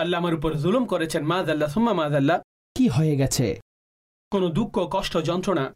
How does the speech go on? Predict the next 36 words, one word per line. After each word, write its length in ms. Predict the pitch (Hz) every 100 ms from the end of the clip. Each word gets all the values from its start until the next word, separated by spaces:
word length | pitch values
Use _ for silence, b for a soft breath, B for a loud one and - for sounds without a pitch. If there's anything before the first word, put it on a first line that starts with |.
| 175
এমন 140 | 180 175
অবস্থায় 360 | 208 262 240 208
পড়ে 160 | 170 160
গেলে 120 | 175
আপনি 220 | 214 - 180
আল্লাহর 320 | 170 208 185
উপর 120 | 170 160 175
আপত্তি 300 | 180 285 -
উত্থাপন 440 | 190 - 165 156 156
করবেন। 380 | 156 147 160 214 311 _ -
চাকরি 280 | 214 - 311 254
চলে 140 | 214 180
গেলে 120 | 175
আপনি 260 | 160 151 175 160
আল্লাহর 240 | 170 233 -
প্রতি 220 | 190 175 165
আপত্তি 280 | 175 262 220
তুলবেন। 380 | 175 147 156 214 - _ _ -
তো 40 | 165
যখনই 460 | 156 180 262 277
কোনো 220 | - 180 165
পেরেশানি 520 | 147 214 247 185 156 143
চলে 280 | 185 160 139
আসে, 300 | 131 139 110 - _
আল্লাহর 300 | 175 175 156
জাতের 360 | 151 151 - 254
উপরে 160 | 208 170 170
কখনো 220 | 156 160 -
আপত্তি 300 | 165 208 208 151
তুলবেন 280 | 143 139 127
না। 80 | 107 85 _ _ -
সবর, 320 | - 175 156 143
এটাকে 240 | 180 233 233
বলা 180 | 160 143
হয়ে 180 | 131 131
থাকে, 160 | 135